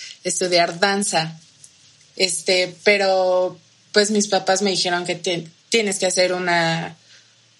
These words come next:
una carrera que te ayude, este, antes. Entonces, psicología es la que más me llamaba la atención,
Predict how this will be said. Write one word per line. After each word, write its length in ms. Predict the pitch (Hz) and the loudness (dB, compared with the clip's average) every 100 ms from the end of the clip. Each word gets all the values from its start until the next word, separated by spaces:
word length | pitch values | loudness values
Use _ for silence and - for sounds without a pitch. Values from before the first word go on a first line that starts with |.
| _ | _
una 300 | - 226 220 | 0 2 2
carrera 640 | 214 196 196 185 185 277 392 - _ _ | 2 2 2 4 2 0 -4 -16 _ _
que 180 | - 165 - - - | -8 -8 -10 -20 -4
te 100 | 190 | -2
ayude, 760 | 170 165 196 185 185 220 339 - _ _ _ _ _ | 0 0 0 2 2 2 -2 -12 _ _ _ _ _
este, 520 | 180 175 - 175 175 | -6 -4 0 2 2
antes. 420 | 208 240 226 156 - - - _ - | 2 0 0 -2 -4 -8 -18 _ -4
Entonces, 720 | 233 233 240 285 285 294 302 - - - | 0 2 0 2 2 2 0 -8 -20 -8
psicología 720 | - 262 254 240 233 254 254 | -2 2 2 2 2 2 2
es 140 | 233 240 | 2 0
la 140 | 240 | 0
que 100 | 233 | 2
más 500 | 208 196 196 - - | 2 4 2 -4 0
me 240 | 226 220 | 2 4
llamaba 380 | 202 196 202 202 | 4 2 2 2
la 80 | 190 | 2
atención, 580 | 185 202 208 277 277 | 0 0 2 0 0